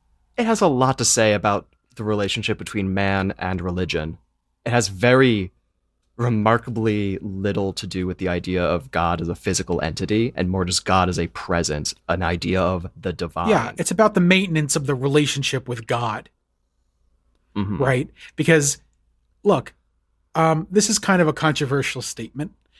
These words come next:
Speaker 2: but I'm gonna make it because when someone is vulnerable, they are susceptible to radical thinking. Yes? The environmentalists'
Speaker 1: Mm-hmm.
Speaker 2: impact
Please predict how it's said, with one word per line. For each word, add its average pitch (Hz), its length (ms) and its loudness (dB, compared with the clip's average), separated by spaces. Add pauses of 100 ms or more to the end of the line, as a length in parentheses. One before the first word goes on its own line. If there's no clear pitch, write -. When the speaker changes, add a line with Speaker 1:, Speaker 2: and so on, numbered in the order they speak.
(140)
Speaker 2:
but - 240 -8
I'm 135 300 0
gonna 143 200 4
make 120 260 -2
it 185 140 0 (120)
because 139 540 2 (2250)
when 156 280 2
someone 160 340 4
is 180 200 4
vulnerable, 135 600 0
they 143 200 2
are 135 200 4
susceptible 131 960 -2 (140)
to 143 220 -2
radical 139 560 2
thinking. 131 480 -2 (160)
Yes? 135 500 0 (500)
The 131 100 -6
environmentalists' 147 1000 4
Speaker 1:
Mm-hmm. 151 80 0
Speaker 2:
impact 147 600 0